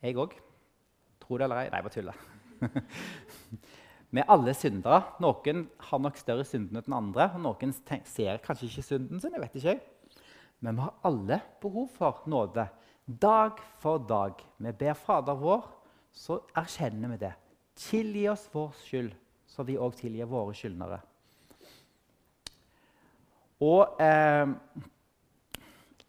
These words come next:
det som er litt vanskelig her, det er jo det andre leddet her. Å tilgi, slik også vi tilgir våre syndere. I Matteus,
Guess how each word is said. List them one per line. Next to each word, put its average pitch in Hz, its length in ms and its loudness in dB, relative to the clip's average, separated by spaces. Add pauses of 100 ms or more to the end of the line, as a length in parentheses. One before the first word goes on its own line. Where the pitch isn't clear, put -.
(280)
det 160 200 2
som 175 160 -2
er 143 120 2
litt 143 120 -2
vanskelig 127 600 0
her, 127 160 0
det 127 60 -2
er 135 60 0
jo 123 80 -4
det 123 120 -2
andre 107 280 -2
leddet 147 260 -2
her. 110 220 -4 (960)
Å 131 160 -4
tilgi, 151 560 -8 (680)
slik - 280 -2
også 160 320 0
vi 139 180 0 (140)
tilgir 139 480 -2 (180)
våre 127 460 2
syndere. 131 600 0 (2750)
I 151 200 4 (280)
Matteus, 147 500 0